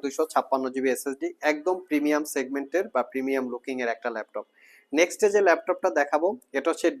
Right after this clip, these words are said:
Dell ব্র্যান্ডের ভিতরে সবচেয়ে এক্সপেন্সিভ টাইপ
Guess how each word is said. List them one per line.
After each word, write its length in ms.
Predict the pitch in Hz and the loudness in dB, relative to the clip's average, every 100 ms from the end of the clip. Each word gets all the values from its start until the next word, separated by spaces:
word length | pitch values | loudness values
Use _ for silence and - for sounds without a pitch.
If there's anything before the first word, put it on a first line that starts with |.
| 127 | 4
Dell 180 | 165 190 165 | 6 6 6
ব্র্যান্ডের 380 | 156 156 170 175 | 6 6 2 0
ভিতরে 260 | 170 175 196 - _ _ - - | 2 2 0 -4 _ _ 2 6
সবচেয়ে 380 | 170 - 190 - 165 | 6 6 0 2 0
এক্সপেন্সিভ 640 | - - 190 196 - 202 202 156 | 0 0 0 0 0 0 2 2
টাইপ 160 | 147 | 2